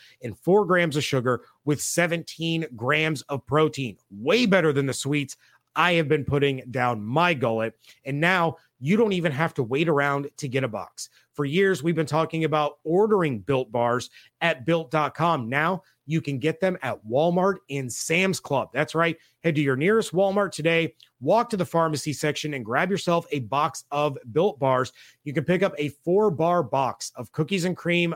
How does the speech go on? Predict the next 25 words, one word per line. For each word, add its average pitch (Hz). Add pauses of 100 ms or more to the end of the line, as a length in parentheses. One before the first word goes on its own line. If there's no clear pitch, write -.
another 135
one 151
of 156
my 156
favorites, 139 (420)
double 196
chocolate, 160
or 151
coconut 165 (120)
puffs. - (460)
So 143
if 143
you're 196
close 202
to -
Sam's 175
Club, 175
run 156
in 170 (260)
and 131
grab 139
a 120
thirteen 208
bar 175
box 139